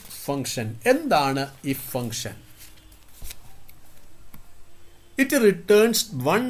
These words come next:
value if the condition is true or another value if the condition is false. It returns one value if the condition is true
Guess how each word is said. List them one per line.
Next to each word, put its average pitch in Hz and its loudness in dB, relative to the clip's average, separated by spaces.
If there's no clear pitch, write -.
value 160 2
if 190 -2
the 220 4
condition 156 0
is 131 0
true 135 0
or 143 8
another 208 6
value 139 0
if 135 -6
the 139 2
condition 131 -2
is 113 -4
false. 110 -4
It 139 -4
returns 190 2
one 233 4
value 185 6
if 220 0
the 240 6
condition 170 0
is 143 -2
true 143 2